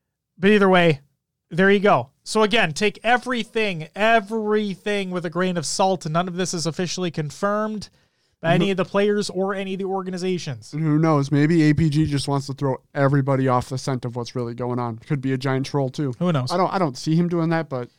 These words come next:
Speaker 1: Yeah.
Speaker 2: you never know.
Speaker 1: Yeah, that's what other people have said, too. Just, like, who knows? Um, but we, we talked about it, right? It, is that with the supposed buyouts, depending upon how much they are,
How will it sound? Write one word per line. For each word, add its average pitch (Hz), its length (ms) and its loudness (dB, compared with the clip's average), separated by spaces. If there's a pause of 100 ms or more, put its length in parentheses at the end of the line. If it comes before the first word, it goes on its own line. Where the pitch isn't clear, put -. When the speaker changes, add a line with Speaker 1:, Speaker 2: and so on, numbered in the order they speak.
(140)
Speaker 1:
Yeah. 156 220 0
Speaker 2:
you 151 60 4
never 156 200 2
know. 135 220 0 (100)
Speaker 1:
Yeah, 127 220 -18 (160)
that's 170 180 -6
what 147 120 0
other 127 120 -4
people 127 300 -8
have 117 100 -12
said, 127 240 -8
too. 127 320 -10
Just, 135 200 -10 (100)
like, 120 220 -12
who 135 120 -4
knows? 117 280 -10 (480)
Um, 147 580 4 (1000)
but 156 520 -2 (720)
we, 220 220 -2
we 240 160 0
talked 254 280 2
about 165 200 2
it, 143 40 -2
right? 160 320 2
It, 175 300 -4 (140)
is 180 260 0
that 170 320 2 (400)
with 240 320 2
the 220 320 0
supposed 214 500 0 (160)
buyouts, 170 640 2
depending 180 320 -2
upon 170 200 0
how 170 120 2
much 165 220 0
they 156 120 -2
are, 147 460 2